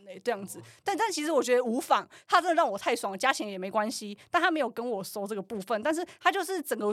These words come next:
Speaker 1: 忘记时间了。对，我是不知道师傅会不会就是为了爽，然后就是，啊，忘记时间啊，整个这样子，我是不知道。反正他让我非常满足。后来呢，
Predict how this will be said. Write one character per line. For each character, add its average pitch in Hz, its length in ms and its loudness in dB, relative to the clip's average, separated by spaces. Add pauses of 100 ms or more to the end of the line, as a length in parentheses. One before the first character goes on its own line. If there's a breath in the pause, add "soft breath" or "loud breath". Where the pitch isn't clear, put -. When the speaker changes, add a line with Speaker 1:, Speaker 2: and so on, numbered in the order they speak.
(120)
Speaker 1:
忘 262 200 4
记 285 200 -2
时 - 280 -4
间 247 300 0
了。 226 240 2
对， 247 80 0
我 202 160 -2
是 403 140 -2
不 359 100 -10
知 320 60 -6
道 349 120 4
师 - 240 -4
傅 320 200 -2
会 302 40 0
不 277 80 -2
会 294 80 4
就 269 140 -6
是 277 100 -8
为 254 160 -2
了 208 120 -2
爽， 170 480 -6
然 175 80 -8
后 226 80 -4
就 233 120 -8
是， 247 260 -10
啊， 190 240 -2
忘 226 200 0
记 233 100 -4
时 202 240 -6
间 226 280 -6
啊， 196 280 -4
整 190 160 -10
个 175 140 -10
这 208 80 -8
样 190 140 -10
子， - 160 -18
我 196 80 -8
是 277 100 -6
不 262 100 -10
知 226 160 -8
道。 214 280 -4
反 226 100 0
正 214 100 0
他 311 140 0
让 311 100 2
我 196 140 -4
非 - 100 -8
常 202 120 -6
满 180 180 -12
足。 - 180 -20
后 349 140 4
来 220 160 2
呢， 208 260 -4